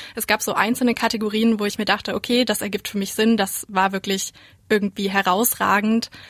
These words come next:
Aber ja, alles in allem fand ich's bei den meisten Kategorien auch jetzt nicht so relevant,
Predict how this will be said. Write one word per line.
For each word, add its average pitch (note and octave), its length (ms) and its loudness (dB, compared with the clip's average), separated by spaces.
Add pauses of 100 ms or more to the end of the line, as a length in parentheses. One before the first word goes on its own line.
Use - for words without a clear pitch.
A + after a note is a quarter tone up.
(220)
Aber G3 200 2
ja, F#3+ 200 4
alles G3 260 0
in G3 120 -4
allem G3 500 0
fand G#3+ 260 0
ich's G3+ 140 -2
bei G3+ 140 2
den G3+ 120 0
meisten F#3+ 360 0
Kategorien F#3+ 520 -4
auch F#3+ 160 0
jetzt - 200 -8
nicht G3 200 -2
so G3 280 0
relevant, F#3 640 -2